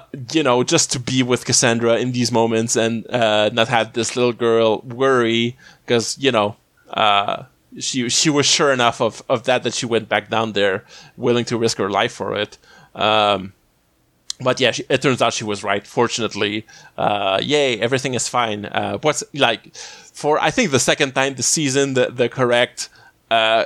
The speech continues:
solution to the problem was to basically do nothing, or in this case, you know, to get farther away from where they were. That was, uh, that, that was the solution, to basically do the opposite of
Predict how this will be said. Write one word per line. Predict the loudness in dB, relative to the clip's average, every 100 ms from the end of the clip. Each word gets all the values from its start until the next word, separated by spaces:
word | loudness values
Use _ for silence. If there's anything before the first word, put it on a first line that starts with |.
| 0
solution | 0 0 0 0 -2 -4
to | -6
the | -6
problem | -2 0 0 -2
was | -4 -4
to | -6
basically | -2 0 0 -4
do | -6 -6
nothing, | -2 -2 0 -4 -2
or | 0
in | 0
this | -2 -2
case, | 0 0 0 -6 -4
you | -2
know, | -2 -2
to | -2
get | -2 -2
farther | 0 0 2 0
away | 0 0 0 0
from | -4 -4
where | 0 0 0
they | -2 -2
were. | 0 0 0 -2 _
That | -2 0
was, | -2 0 -2 -4 -20 -20 -16 -2
uh, | 0 2 2 2 0 -2 -10 _
that, | -2 -2 -2
that | -4 -2
was | -2
the | -2
solution, | -4 -4 -6 -6
to | -6 -8 _
basically | -2 -2 -4
do | -4 -4
the | 0 2
opposite | 2 0 -4
of | -4